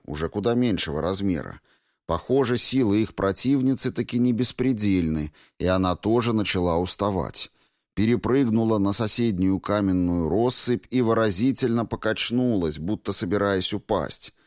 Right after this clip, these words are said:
«Ну, Ангелика, ну, давай!» Богиня ринулась вперед, и наперерез ей из-за камней выскочил знакомый силуэт в темной косынке. Ангелика ударила — руками, не магией.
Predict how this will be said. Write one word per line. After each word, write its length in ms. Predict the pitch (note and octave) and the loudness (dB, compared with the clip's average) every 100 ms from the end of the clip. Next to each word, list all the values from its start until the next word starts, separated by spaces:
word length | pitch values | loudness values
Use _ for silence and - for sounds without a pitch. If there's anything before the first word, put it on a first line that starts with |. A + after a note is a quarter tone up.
| _ _ - | _ _ -4
«Ну, 340 | A#2 D3+ C#3+ | 0 2 4
Ангелика, 600 | B2+ D3 F#3 D#3 A2+ - | 2 0 2 2 2 0
ну, 340 | A2 G#3 A3 D#3 | -2 2 2 2
давай!» 600 | F3 G#3 G#3+ C#3+ G2+ D#2 _ _ _ _ _ | 0 2 2 2 -2 -8 _ _ _ _ _
Богиня 640 | - E2+ F#2+ E2+ B2 A2+ G2 | -8 -6 -4 -2 0 2 0
ринулась 560 | G2+ B2 A2 G2+ G2 | 0 0 0 0 -2
вперед, 580 | - - A2+ G#2+ D2+ - _ _ _ - | -6 -4 0 0 -2 -6 _ _ _ -4
и 100 | F2 | -2
наперерез 680 | G2 - A2 A2+ B2 A#2+ | 0 0 0 2 0 0
ей 360 | - G2+ C3 C#3 | -2 0 2 2
из-за 200 | A#2 G#2+ | 2 -2
камней 540 | - A2 G2+ A2+ B2+ | -2 0 2 2 2
выскочил 640 | G2+ E2 C3 - G#2 - G#2+ | 0 0 0 -2 -4 -2 -2
знакомый 600 | F2+ F2 F#2 A#2 B2 A#2 | 0 -4 -2 0 2 2
силуэт 520 | A2+ A#2 G#2+ F#2+ G#2 | 0 0 2 2 2
в 100 | - | -2
темной 380 | - G2 F2 F2 | -4 -2 0 -2
косынке. 680 | - F2 - F2+ C#2 - - - _ _ _ _ - | -2 -2 -2 -2 -6 -10 -16 -18 _ _ _ _ -6
Ангелика 680 | D2+ D#2+ D2+ A#2 A2+ - | -2 -2 0 2 2 0
ударила — 720 | F#2+ F2+ E2+ A2+ E2+ B1+ - - _ - | 0 2 2 2 2 -2 -6 -14 _ -10
руками, 640 | C2+ D#2 - G#2+ A#2 F#2 | -4 -4 0 2 2 2
не 200 | C#2 C#2 | 0 0
магией. 680 | E2 G2+ B2 G#2+ D2+ G#1+ G1+ | 2 2 2 0 -2 -6 -8